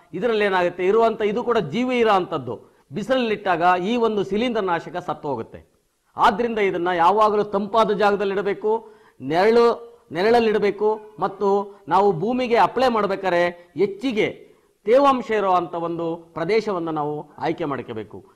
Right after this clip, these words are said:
ಇವೆಲ್ಲ ಒಂದು ಮುನ್ನೆಚ್ಚರಿಕೆ ಕ್ರಮಗಳನ್ನ ಅನುಸರಿಸೋದ್ರಿಂದವ ನಾವು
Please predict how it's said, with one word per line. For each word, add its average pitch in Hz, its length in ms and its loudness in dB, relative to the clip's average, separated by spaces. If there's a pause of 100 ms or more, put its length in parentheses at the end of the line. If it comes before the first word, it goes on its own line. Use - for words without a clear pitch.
ಇವೆಲ್ಲ 185 440 0
ಒಂದು 226 680 0
ಮುನ್ನೆಚ್ಚರಿಕೆ 226 520 -2
ಕ್ರಮಗಳನ್ನ 180 460 -2
ಅನುಸರಿಸೋದ್ರಿಂದವ 156 1160 -2 (220)
ನಾವು 175 440 2